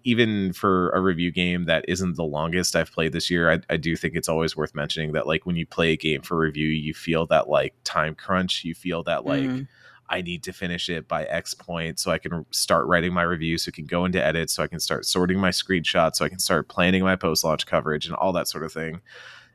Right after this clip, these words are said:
Speaker 1: Even after I'd done all that, and I normally hit my exhaustion point with the game,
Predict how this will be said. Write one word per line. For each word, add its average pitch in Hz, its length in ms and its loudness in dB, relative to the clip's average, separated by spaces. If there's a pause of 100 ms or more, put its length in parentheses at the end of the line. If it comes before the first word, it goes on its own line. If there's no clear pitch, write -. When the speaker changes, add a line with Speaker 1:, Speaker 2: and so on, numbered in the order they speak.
(100)
Speaker 1:
Even 117 300 4
after 101 300 2
I'd 95 160 4
done 82 200 -2
all 101 140 -2
that, 107 360 2 (280)
and 98 100 0
I 90 80 2
normally 92 420 0
hit 87 200 -6
my 87 160 2
exhaustion 85 580 0
point 104 240 0
with 104 100 2
the 107 60 -2
game, 113 400 2